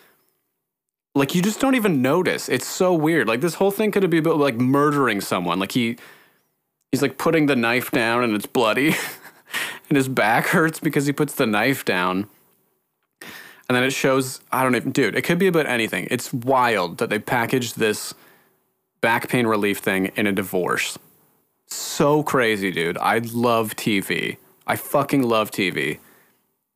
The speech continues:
Food Network. So, I've always liked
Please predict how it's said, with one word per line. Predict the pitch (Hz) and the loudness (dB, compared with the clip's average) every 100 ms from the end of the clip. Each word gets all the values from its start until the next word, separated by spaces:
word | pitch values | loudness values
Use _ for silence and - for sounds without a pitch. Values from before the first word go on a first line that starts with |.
| _ _ | _ _
Food | 147 135 110 | 0 0 0
Network. | 87 90 78 - - _ _ - | -2 -2 -4 -6 -12 _ _ -16
So, | - 123 95 76 - _ _ _ _ _ _ _ _ _ - | -2 2 2 0 -6 _ _ _ _ _ _ _ _ _ -4
I've | 104 | 0
always | 117 123 127 127 | 2 2 2 2
liked | 113 110 | 0 0